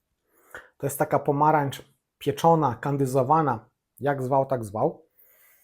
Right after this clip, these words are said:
Do tego mamy od razu nuty czekoladowe. Jest to mleczna, taka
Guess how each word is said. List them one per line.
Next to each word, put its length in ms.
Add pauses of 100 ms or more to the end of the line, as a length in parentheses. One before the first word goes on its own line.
(1700)
Do 260
tego 320
mamy 380
od 160
razu 280
nuty 280
czekoladowe. 720
Jest 260
to 180
mleczna, 840
taka 440